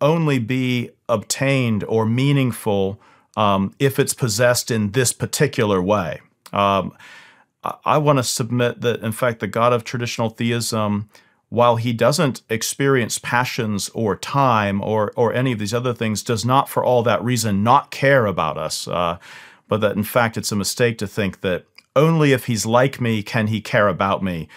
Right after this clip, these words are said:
or only if he knows or feels the way that I do in all of my sort of finitude and mutability,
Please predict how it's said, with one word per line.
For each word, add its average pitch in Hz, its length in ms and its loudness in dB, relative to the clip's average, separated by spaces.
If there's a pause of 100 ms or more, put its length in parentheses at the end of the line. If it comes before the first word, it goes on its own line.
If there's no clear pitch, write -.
(160)
or 101 140 -2
only 131 340 4
if 113 140 -2
he 113 320 0
knows 123 420 2
or 110 120 0
feels 117 420 -2
the 104 100 -4
way 104 200 0
that 101 120 -2
I 101 160 2
do 104 460 -2
in 98 160 -4
all 110 260 2
of 110 100 -4
my 98 340 0
sort 110 200 -4
of 92 80 -6
finitude 127 640 0
and 95 140 0
mutability, 110 840 0